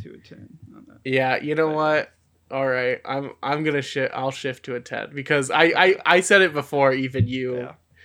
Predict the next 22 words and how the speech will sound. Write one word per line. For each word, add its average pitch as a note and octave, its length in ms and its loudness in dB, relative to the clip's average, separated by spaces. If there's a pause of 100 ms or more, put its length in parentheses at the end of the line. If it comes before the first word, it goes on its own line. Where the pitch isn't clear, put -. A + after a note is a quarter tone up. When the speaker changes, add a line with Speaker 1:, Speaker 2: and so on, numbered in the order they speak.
(540)
Speaker 1:
I D#3 80 -2
feel E3+ 240 -2
like B2 220 -4
that A2+ 340 -8 (240)
Speaker 2:
Yeah. C#3+ 280 2
Speaker 1:
evokes - 240 -10
what, A2 240 -14 (240)
you C#3 100 -16
know. - 280 -16
Speaker 2:
'Cause F#3+ 160 2
I'm G#3+ 160 4
like, G3 140 6
I D3 120 6
don't D#3+ 380 2
know C#3 140 0
what B2+ 140 -2
I A#2+ 80 -4
would A2 160 -8
change B2 260 -10
about - 180 -12
this - 180 -14
movie. C3+ 200 -6